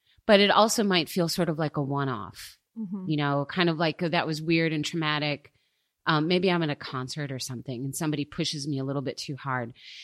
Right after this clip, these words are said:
Speaker 1: and it upsets me and I have a trauma response, but I feel like, but it's not like I'm ever gonna be at a concert again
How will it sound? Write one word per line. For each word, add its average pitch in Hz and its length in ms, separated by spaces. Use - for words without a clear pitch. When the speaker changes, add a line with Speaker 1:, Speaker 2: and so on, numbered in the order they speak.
Speaker 1:
and 180 320
it 165 120
upsets - 540
me 139 360
and 151 140
I 147 100
have 147 200
a 139 80
trauma 202 400
response, 170 540
but 180 160
I 175 80
feel 180 220
like, 160 260
but 170 180
it's 175 160
not 190 160
like 175 180
I'm 147 140
ever 143 140
gonna 139 180
be 131 160
at 127 80
a 98 60
concert 117 420
again - 300